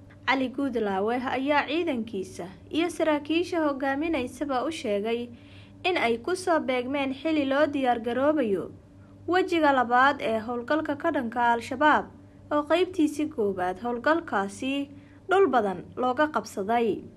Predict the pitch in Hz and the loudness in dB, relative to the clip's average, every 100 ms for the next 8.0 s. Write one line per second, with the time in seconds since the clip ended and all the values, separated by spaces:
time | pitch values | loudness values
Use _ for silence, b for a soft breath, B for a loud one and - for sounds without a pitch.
0 | - - - - 262 269 233 233 269 226 | -20 -20 -20 -6 -2 0 -2 -4 -4 -2
1 | 202 185 208 233 233 247 277 294 294 285 | 0 0 -2 -2 -4 0 2 0 0 -2
2 | 277 294 330 311 277 247 254 294 294 202 | 0 -2 -4 -4 -4 -4 -2 -2 0 -2
3 | - - b b b 302 302 311 311 339 | -4 -12 b b b 0 2 4 4 4
4 | 392 349 311 311 349 359 302 294 330 311 | 2 2 2 2 0 2 2 2 2 0
5 | 277 302 262 170 - - - - 233 233 | 0 0 0 -2 -10 -18 -12 -2 -2 0
6 | 247 262 294 202 - - b b - 359 | 0 2 2 0 -2 -8 b b 2 4
7 | 294 269 302 302 277 - 254 294 269 | 4 2 4 4 4 0 0 4 4